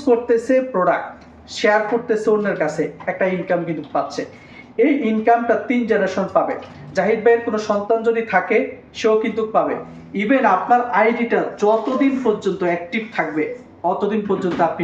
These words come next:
ইনকাম নিতে পারবেন। জেনারেশন এখন কিন্তু doesn't care। তাহলে এই যে একটা ইনকাম সিকিউরিটি আছে এই কোম্পানির মাধ্যমে,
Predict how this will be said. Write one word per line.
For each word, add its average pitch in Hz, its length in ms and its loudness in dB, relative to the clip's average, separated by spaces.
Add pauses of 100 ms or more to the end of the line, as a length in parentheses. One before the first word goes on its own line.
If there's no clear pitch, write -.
ইনকাম 165 260 -2
নিতে 156 180 -4
পারবেন। 139 220 -4 (100)
জেনারেশন 226 500 2
এখন 214 320 2
কিন্তু 196 160 -4 (160)
doesn't 151 320 -2
care। 120 200 -4 (500)
তাহলে 190 200 4 (160)
এই 208 140 2
যে 254 120 6
একটা 233 140 0 (180)
ইনকাম 220 320 2
সিকিউরিটি 214 480 -4 (120)
আছে - 220 -6
এই 196 60 -4 (100)
কোম্পানির 220 480 -2
মাধ্যমে, 165 360 -2